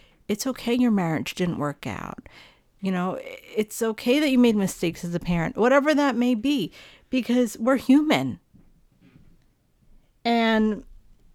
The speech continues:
as long as we keep continuing to replay our failures and keep beating ourselves up, like, "Oh," I mean,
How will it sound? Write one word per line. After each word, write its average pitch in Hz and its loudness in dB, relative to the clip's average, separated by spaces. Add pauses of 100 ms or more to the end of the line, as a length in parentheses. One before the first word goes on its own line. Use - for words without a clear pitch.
(520)
as 220 2
long 254 4
as 285 4
we 226 -2
keep 240 -4
continuing 202 -2 (460)
to 208 2
replay 220 -2
our 180 -4
failures 202 -2
and 175 -6
keep 214 -8
beating 202 -2
ourselves 180 -8
up, 220 -6
like, 160 -8
"Oh," 214 -2 (1300)
I 185 0
mean, 190 0